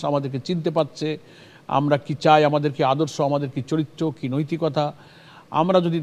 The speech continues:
দেশ শাসনের দায়িত্ব পাই, দেশ আমরা কীভাবে চালাবো, এই মেসেজগুলো কিন্তু জনগণের কাছে আমরা দিতে পারছি। এখন সভা সমাবেশ করতে পারছি, আমরা ইলেকশন ক্যাম্পেইন করতে পারছি, মানুষের কাছে যেতে পারছি। তো আমরা মনে হয় এর মধ্য দিয়ে পরিস্থিতি তো এখনও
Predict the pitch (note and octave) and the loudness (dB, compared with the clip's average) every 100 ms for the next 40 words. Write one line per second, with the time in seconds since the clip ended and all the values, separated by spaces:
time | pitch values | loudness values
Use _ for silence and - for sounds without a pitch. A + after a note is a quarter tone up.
0 | D#3+ D#3 E3+ - D#3+ C#3+ D3+ D#3 E3 D#3 | 0 -2 -6 -4 -4 2 2 2 0 -2
1 | D3 D3+ - D#3 D3 - E3 D3+ C#3+ - | -2 -4 -4 -4 -4 -4 -2 -2 -2 2
2 | E3+ E3+ C3 - - - F3 F3 F3 A#3+ | 6 6 4 -4 -12 -8 -2 0 2 2
3 | G3 A3 G#3 G3 F3+ F3 F#3 F#3+ F#3+ F#3 | 4 2 4 0 2 2 0 -2 -4 0
4 | F#3 F3+ D#3+ A3 G#3+ D#3 C3 - - D3 | 2 2 2 2 2 2 -2 -4 -6 -4
5 | E3 C#3+ E3+ E3 D3+ D3 - C3+ C#3 C3 | -6 -2 -2 0 -2 -4 -6 -8 -4 -4
6 | B2 C#3+ C#3 C3 - - - - D3+ D3+ | -4 -6 -6 -8 -18 -20 -10 0 2 4
7 | D#3 D#3 C#3 D3+ D3 E3+ F3 E3 C3 C3+ | 2 -2 -2 0 0 0 0 -2 -2 -2
8 | C3+ - C#3 C#3 B2+ C3+ A#2+ A#2 A#2+ A2+ | -2 -4 -4 -2 -4 -6 -6 -6 -6 -6
9 | A#2 - G2 E2+ - - - - - G3+ | -8 -8 -14 -14 -20 -20 -20 -20 -4 0
10 | F#3+ G#3 G3+ G3+ G3 G3+ G3+ - - - | 4 4 4 4 4 4 4 -2 -14 -20
11 | - - F#3+ G3+ G3 G3+ F#3 G#3 G3+ G3+ | -10 0 2 4 6 6 8 8 8 6
12 | F#3 - G3 F#3+ F3+ G3+ F3 - G#3 | 0 0 -8 -6 -2 0 2 2 2